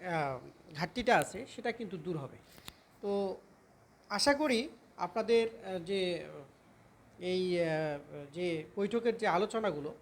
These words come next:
সেখান থেকে, আহ, হয়তো আপনারা বাংলাদেশ ভারতের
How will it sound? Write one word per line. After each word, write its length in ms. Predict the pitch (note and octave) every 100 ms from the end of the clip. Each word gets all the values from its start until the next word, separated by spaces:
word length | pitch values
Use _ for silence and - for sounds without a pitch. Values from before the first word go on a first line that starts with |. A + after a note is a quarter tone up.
| - - -
সেখান 280 | - A#3 A#3
থেকে, 400 | A#3+ A3 A3 A3+
আহ, 400 | - F3 E3 D#3+
হয়তো 320 | G3+ F#3 G3 F#3 -
আপনারা 500 | F3 - F#3+ F3 D#3+ - - - - - - - - - - - - - _ - _ - - - D3 - -
বাংলাদেশ 460 | E3 F#3 G#3 A#3+
ভারতের 420 | G#3 G3+ G3 G3